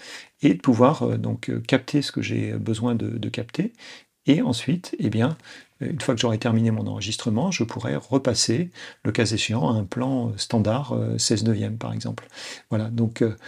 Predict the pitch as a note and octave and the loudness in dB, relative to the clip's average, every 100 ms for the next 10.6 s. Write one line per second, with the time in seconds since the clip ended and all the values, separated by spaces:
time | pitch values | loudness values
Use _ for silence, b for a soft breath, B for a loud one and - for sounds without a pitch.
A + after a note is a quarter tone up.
0 | B B - - - B2 B2 B2+ A#2 A2+ | B B -6 -2 0 4 6 6 4 0
1 | A#2 - A#2 G#2 B2+ A#2+ - - A2 - | -2 -4 -4 2 4 4 0 -6 -4 -2
2 | C3+ C3 A#2+ A#2 - B B B B - | 0 0 0 -2 -6 B B B B -6
3 | G#2+ G#2+ C#3 C3 A#2 B2+ B2 A#2 A#2+ A2+ | 0 4 4 4 0 0 2 2 2 2
4 | G#2 A#2+ B2 A#2 A2 A2+ A#2 A#2 G#2+ A2 | -2 -6 -6 -4 -2 0 0 0 0 -4
5 | - A#2 G#2+ G#2+ - A2+ - A2+ - A#2 | -6 -4 -2 -2 -4 -6 -2 -2 -2 -2
6 | A#2 A#2 A#2 A2 - A2 - G#2 E3 G#3 | -2 0 -2 -2 -4 -8 -6 -4 -2 -2
7 | D3 _ _ _ _ _ _ _ _ - | -4 _ _ _ _ _ _ _ _ -20
8 | B B B - A2 A#2 A2+ A#2+ F#2+ B2+ | B B B -2 0 2 0 0 0 2
9 | C#3+ G#3 G3+ - - G#2 A#2 A2+ A2+ G#2+ | 2 2 0 -6 -6 -2 0 -2 -2 -2
10 | G#2+ A2 G#2+ G#2 A2+ G#2+ | -2 -2 -4 -2 -2 -2